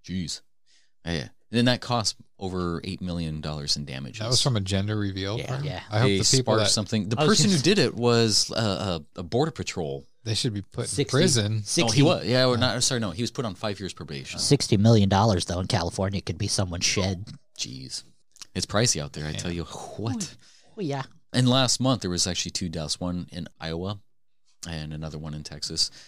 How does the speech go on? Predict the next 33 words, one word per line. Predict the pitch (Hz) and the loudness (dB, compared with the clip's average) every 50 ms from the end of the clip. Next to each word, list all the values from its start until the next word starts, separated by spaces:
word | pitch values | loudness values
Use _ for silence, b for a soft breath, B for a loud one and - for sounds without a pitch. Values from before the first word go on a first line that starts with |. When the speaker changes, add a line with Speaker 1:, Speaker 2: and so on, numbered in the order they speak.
| B B B | B B B
Speaker 1:
So | - 98 92 90 87 85 87 87 85 85 85 82 | -4 0 0 0 0 0 0 0 -2 -2 -2 -2
there | 92 92 | -2 -2
was | 92 90 - | -2 -2 -2
a | - 90 87 | -2 -4 -4
twenty-six-year-old | - - 120 107 92 - - 117 - - - 90 90 87 85 - | -2 -2 0 2 2 2 2 2 0 -2 -2 -2 -2 -4 -4 -6
who | 92 | -6
died | 78 85 82 87 87 - | -6 -6 -6 -6 -6 -6
from | - 82 | -8 -8
a | 76 73 | -8 -6
gun-powdered | 76 82 80 87 87 - - 92 85 85 76 - | -6 -4 -4 -4 -4 -6 -8 -8 -8 -8 -10 -12
cannon | - - 87 82 87 92 90 | -10 -8 -8 -6 -6 -6 -6
he | - 87 78 | -8 -10 -10
caught | - - - 90 87 - | -10 -10 -10 -10 -10 -10
about | - - - - | -10 -12 -12 -12
fifteen | - - - - - 92 92 | -14 -20 -18 -14 -10 -10 -8
miles | 90 90 87 85 - | -8 -8 -8 -8 -8
away, | 82 87 92 95 | -8 -6 -6 -6
and | 87 78 | -4 -2
it | |
was | 73 - | -2 -4
supposed | 87 - - 95 92 - - | -4 -4 -4 -6 -6 -6 -6
to | 82 73 76 - b b b b b b b _ | -6 -8 -8 -12 b b b b b b b _
go, | - 87 85 90 | -8 -6 -6 -4
I | 80 | -6
wanna | 80 85 82 85 | -6 -6 -4 -4
say | - 90 | -4 -4
it | 82 | -6
was | 73 71 - | -8 -10 -12
a | - | -14
hundred | - - 95 87 87 78 | -12 -10 -10 -10 -8 -10
and | 71 - | -12 -14
forty-four | - - 73 78 82 85 - - - - 76 78 78 90 101 - - _ _ _ _ _ _ _ _ _ _ | -16 -20 -20 -18 -18 -18 -18 -20 -20 -20 -18 -12 -10 -10 -10 -12 -16 _ _ _ _ _ _ _ _ _ _
yards. | - 101 85 90 104 107 104 - - | -6 -4 -4 -2 -4 -2 -2 -4 -4